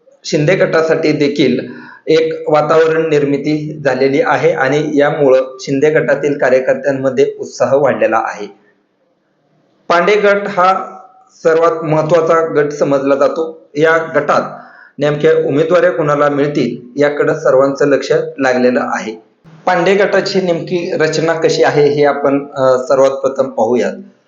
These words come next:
पांडे गटात पस्तीस हजार पाचशे छप्पन्न मतदान आहे. त्यात रावगाव आणि पांडे हे दोन गण आहेत. पांडे गणात पांडेसह खांबेवाडी, धायखिंडी, पोत्रे, निलज, बिटरगाव श्री, बोरगाव,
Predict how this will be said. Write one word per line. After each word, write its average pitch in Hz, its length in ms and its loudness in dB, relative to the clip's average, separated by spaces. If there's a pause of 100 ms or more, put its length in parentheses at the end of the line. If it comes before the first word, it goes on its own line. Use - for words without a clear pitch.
(840)
पांडे 180 320 2
गटात 165 460 0 (720)
पस्तीस 196 460 -2
हजार 170 240 2
पाचशे 160 520 -2
छप्पन्न 156 380 -2
मतदान 139 400 -2
आहे. 131 360 0 (460)
त्यात 160 180 4 (140)
रावगाव 160 800 0
आणि 156 260 0
पांडे 151 640 -2
हे 147 100 0
दोन 151 340 2
गण 143 160 2
आहेत. 123 340 -2 (500)
पांडे 165 280 2
गणात 185 260 0
पांडेसह 170 840 0 (200)
खांबेवाडी, 160 520 0
धायखिंडी, 151 520 -2
पोत्रे, 165 420 -2
निलज, 156 560 0
बिटरगाव 147 440 2
श्री, 151 280 0
बोरगाव, 147 800 2